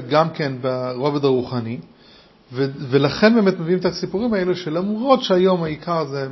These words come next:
מצוות מעשיות, ולא, וגם אם לא התכוונתי, אני עשיתי את זה ב-, אה, אני קיימתי את המצווה. אף על פי כן אני צריך לעבוד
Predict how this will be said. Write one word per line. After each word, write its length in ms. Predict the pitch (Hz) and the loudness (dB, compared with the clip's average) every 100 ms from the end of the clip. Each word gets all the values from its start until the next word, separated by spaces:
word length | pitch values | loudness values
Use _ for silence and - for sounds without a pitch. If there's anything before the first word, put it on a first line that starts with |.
| 127 | -4
מצוות 280 | 135 143 | -4 -4
מעשיות, 640 | 147 127 127 143 143 196 - - - _ _ | -2 -6 -4 -4 -4 -4 -10 -20 -20 _ _
ולא, 380 | 131 139 175 170 135 | -2 2 2 0 -4
וגם 380 | 151 165 202 208 | -2 4 6 6
אם 120 | 196 | 6
לא 100 | 202 | 6
התכוונתי, 720 | 202 180 165 160 151 135 120 - _ _ _ _ _ _ _ 147 | 4 0 0 0 -2 -10 -12 -14 _ _ _ _ _ _ _ -6
אני 160 | 143 | -2
עשיתי 420 | 139 - 175 170 | -4 -4 -4 -4
את 100 | 143 | -4
זה 240 | 131 135 123 123 | -2 -2 -2 -2
ב-, 40 | 127 123 120 120 123 - - - | 0 0 0 -2 -4 -8 -14 -6
אה, 300 | 131 131 139 | -4 -2 -4
אני 120 | 131 | -6
קיימתי 240 | 127 156 151 | 0 0 0
את 40 | |
המצווה. 420 | 135 123 - 123 - - _ _ _ _ _ _ - | -6 -8 -8 -10 -10 -18 _ _ _ _ _ _ 0
אף 200 | 180 202 | 2 2
על 80 | |
פי 100 | 180 | -2
כן 220 | 202 269 240 | 0 2 4
אני 180 | 185 | 2
צריך 380 | 180 - 190 202 | 0 2 2 4
לעבוד 640 | 196 185 156 214 226 208 | 2 0 2 2 4 4